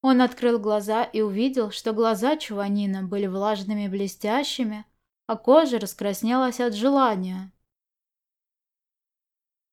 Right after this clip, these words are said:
Он выглядел таким распущенно-страстным и похотливым, что кровь закипела в жилах и нестерпимо захотелось поте-, протянуть руки и притянуть к себе это лицо.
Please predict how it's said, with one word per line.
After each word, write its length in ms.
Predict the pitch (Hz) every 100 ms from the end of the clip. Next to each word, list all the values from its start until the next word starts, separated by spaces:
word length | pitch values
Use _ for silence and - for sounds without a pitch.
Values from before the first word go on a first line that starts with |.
| _ -
Он 200 | 294 277
выглядел 500 | 311 302 277 226 214
таким 340 | 220 214 226
распущенно-страстным 1200 | 214 202 - 240 - 220 214 - 214 269 285 240 214
и 80 |
похотливым, 720 | - 208 214 208 226 285 262 208
что 240 | - 214
кровь 340 | 214 208 294 285
закипела 520 | 254 220 - 196 196
в 80 | 180
жилах 460 | 180 262 254 208 -
и 60 |
нестерпимо 600 | 226 233 240 226 285 294
захотелось 580 | 262 254 233 240 233 226
поте-, 320 | - 220 -
протянуть 600 | 214 - 220 226 220 214
руки 340 | 220 262 285 226
и 140 | 220
притянуть 560 | - 214 208 214 269 277
к 40 |
себе 280 | - 226 202
это 260 | - 202 220
лицо. 600 | 247 262 - 233 180